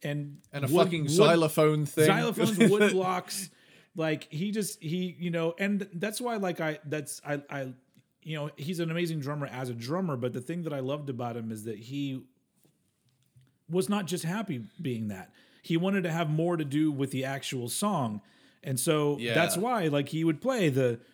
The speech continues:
Speaker 1: the, the xylophone, you know, or, or whatever needed for a particular song. And so it's almost like his,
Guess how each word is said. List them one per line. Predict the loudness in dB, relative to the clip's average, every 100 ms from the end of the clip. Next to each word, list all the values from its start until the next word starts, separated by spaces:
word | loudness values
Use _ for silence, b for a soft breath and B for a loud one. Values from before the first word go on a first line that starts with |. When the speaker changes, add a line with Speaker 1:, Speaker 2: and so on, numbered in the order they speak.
| b -16
Speaker 1:
the, | -4 -2 -2
the | -2 -2
xylophone, | 0 0 0 0 0 0 -2 -4
you | -6
know, | -4 -2
or, | -2 -2
or | 0 0
whatever | 0 0 0 -2 -4
needed | -6 -6 -2 -2 -2
for | -4
a | -6
particular | -4 -4 -2 -4
song. | -4 -4 -4 -2
And | -4
so | -2
it's | -4
almost | -2 -2 -2 -4
like | -4
his, | -2 -2